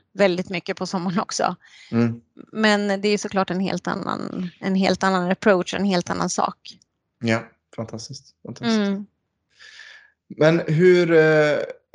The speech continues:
Speaker 2: berätta lite, hur, eh, hur växte just den här boken Kalla bad fram? Alltså, eh, den här är också visuellt väldigt vacker med dina egna, eh, konstverk i form av, eh,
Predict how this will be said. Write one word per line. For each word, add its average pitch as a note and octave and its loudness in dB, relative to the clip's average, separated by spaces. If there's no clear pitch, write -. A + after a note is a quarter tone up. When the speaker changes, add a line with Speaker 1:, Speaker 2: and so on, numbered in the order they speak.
Speaker 2:
berätta D#3+ 2
lite, F3+ 0
hur, D#3 0
eh, D3+ 4
hur D3+ 0
växte D3+ 0
just C3+ -2
den B2+ -2
här A#2 0
boken A#2+ -2
Kalla A#2 2
bad E3 2
fram? G2+ -2
Alltså, A#2+ -4
eh, A2+ 2
den A#2+ -2
här A#2+ 0
är B2 0
också A#2 0
visuellt B2 2
väldigt A#2+ 2
vacker A#2 -2
med A2 -2
dina A2 2
egna, G#2+ 2
eh, F2+ -6
konstverk A#2 2
i A2+ 2
form G#2+ 2
av, G#2+ 0
eh, G#2 -2